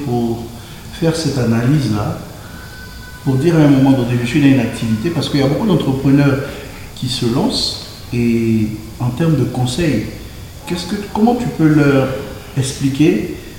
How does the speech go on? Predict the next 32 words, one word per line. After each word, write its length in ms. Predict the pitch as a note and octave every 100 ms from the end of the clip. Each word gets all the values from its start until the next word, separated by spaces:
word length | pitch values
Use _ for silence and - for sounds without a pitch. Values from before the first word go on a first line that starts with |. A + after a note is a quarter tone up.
| - -
comment 220 | G#3+ F3+
faire 220 | - D3+
l'analyse 580 | C#3 B2+ C3 C3+ F#3+ -
aussi 260 | B2 -
de 140 | B2+ A#2+
leur 100 | B2
marché, 340 | A2+ A2 - D3
de 60 | C3
leur 80 |
business, 420 | A#2 B2+ B2+ C3+ C3+
pour 100 | -
savoir 300 | C3+ D3+ E3
est-ce 100 | E3
que 80 |
c'est 160 | C#3 C#3
un 40 |
business 580 | C3+ C3+ C3+ C3+ C3 B2 - - - - - A#2+
du 80 | B2+
futur 420 | C#3 - G#3+ C#3+ B2 - - - - - - - - - - - - - - - -
ou 120 | D#3+
alors 240 | D3+ E3
est-ce 120 | D#3 D3+
que 100 | C#3+
c'est 120 | C#3+
un 140 | C#3
business 640 | C3+ D3 C3+ C3+ - - - - -
qui 120 | B2+
va 140 | D#3
à 100 | D#3
un 80 | D3
moment 320 | C#3 C3 C3
donné, 440 | B2 A#2 B2+ D#3